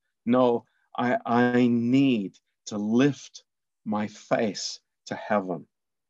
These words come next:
and to be reorientated to the grace of God and to the humility that each one of us needs in our lives. Um, this thought is, is very much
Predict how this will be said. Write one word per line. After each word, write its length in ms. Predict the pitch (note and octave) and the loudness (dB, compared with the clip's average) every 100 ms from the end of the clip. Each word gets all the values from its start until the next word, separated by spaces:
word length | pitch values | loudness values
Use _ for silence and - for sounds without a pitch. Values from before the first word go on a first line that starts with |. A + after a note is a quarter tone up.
| _ | _
and 320 | G#2 G2+ G#2 - - | -4 -4 -4 -8 -10
to 100 | - | -8
be 200 | G2 A2 | -2 0
reorientated 1400 | A2 B2+ F#3 F3 D3+ D3+ C#3 A#2+ G#2+ - A2+ F2+ - D#2+ _ _ - | 2 4 4 2 2 2 4 2 0 -4 -4 -4 -14 -20 _ _ -14
to 100 | G#2 | -6
the 100 | G#2+ | -2
grace 440 | A2+ A#2 B2+ - | 4 6 6 0
of 140 | A#2 | -6
God 440 | - A#2 G#2 F2 - _ _ _ _ | 0 2 4 0 -6 _ _ _ _
and 300 | A2 A#2 A2+ | 4 4 4
to 120 | B2 | 0
the 140 | A2 A2 | 0 0
humility 880 | - B2 A2+ D3+ D3+ B2+ - F#2+ _ _ _ _ | 2 2 4 4 4 0 -6 -14 _ _ _ _
that 160 | A2 A2+ _ | -4 -4 _
each 300 | - D#3 - | -8 -6 -8
one 240 | C3 C3 C3+ | -2 0 0
of 160 | G#2+ | -2
us 220 | F#2+ - | -8 -10
needs 400 | A2+ A#2+ A#2+ G#2 | -2 2 2 -2
in 100 | G#2 | -12
our 160 | F#2 F2+ | -10 -6
lives. 640 | F#2+ G2+ F2 D2+ _ - _ _ _ _ _ _ _ _ - | -2 -2 -4 -10 _ -20 _ _ _ _ _ _ _ _ -8
Um, 440 | G#2 F#2+ E2+ E2 _ _ _ _ _ _ _ _ _ _ _ _ _ _ _ - _ - | -6 -6 -8 -16 _ _ _ _ _ _ _ _ _ _ _ _ _ _ _ -20 _ -6
this 200 | G#2+ - | -6 -4
thought 380 | C3 B2 A#2 | 0 2 2
is, 220 | G#2+ F#2 - - | -2 -10 -12 -10
is 280 | A#2 G2+ | -8 -6
very 400 | F2+ G2 B2 C3 | -8 0 2 4
much 400 | A#2 A2 - - | 2 -2 -4 -18